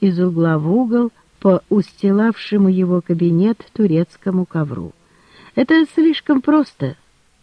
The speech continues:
сказать, что всё закончилось». «Король в Лувре, национальное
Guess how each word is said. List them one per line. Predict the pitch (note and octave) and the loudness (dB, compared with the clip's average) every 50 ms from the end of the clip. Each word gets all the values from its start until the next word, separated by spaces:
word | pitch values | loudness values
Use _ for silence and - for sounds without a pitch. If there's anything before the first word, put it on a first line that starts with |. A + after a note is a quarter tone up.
| _ _ _ _ _ _ | _ _ _ _ _ _
сказать, | - - - F3+ D#3 C#3 E3 G3 A#3 A#3 - | -8 -2 0 0 2 2 2 0 0 0 -4
что | - - - A3+ G3+ | -6 -4 -2 -2 -2
всё | - - F#3 F#3+ F3 | -2 0 0 0 0
закончилось». | D#3 E3+ F#3+ - - E3+ C#3 C3 - - D#3 C#3 C3 - - _ _ _ _ _ _ _ _ _ _ _ _ _ _ _ _ _ _ _ _ _ _ _ _ _ _ _ _ _ _ _ _ _ _ _ _ _ _ | 0 -2 -4 -2 -2 -2 -4 -4 -6 -8 -10 -10 -10 -12 -14 _ _ _ _ _ _ _ _ _ _ _ _ _ _ _ _ _ _ _ _ _ _ _ _ _ _ _ _ _ _ _ _ _ _ _ _ _ _
«Король | - - F3+ F#3 F#3 A3 C#4+ D4+ D4+ C#4 - _ - | -2 0 2 4 4 4 4 4 2 2 -2 _ -2
в | G#3 F#3+ F#3+ | 0 0 2
Лувре, | G3 G#3+ A3+ C#4 D4 A3+ D3+ C#3 C3+ C3 B2 C3+ C3 - _ _ _ _ _ _ _ _ | 2 2 4 4 4 2 2 -2 -4 -6 -8 -10 -12 -14 _ _ _ _ _ _ _ _
национальное | - D3+ F#3 F#3+ - - G3+ G3+ G#3+ G#3 A3+ B3+ C4 C4+ C4 B3+ B3+ B3+ B3 | -2 0 0 0 0 0 0 2 2 2 2 0 0 0 0 0 0 0 0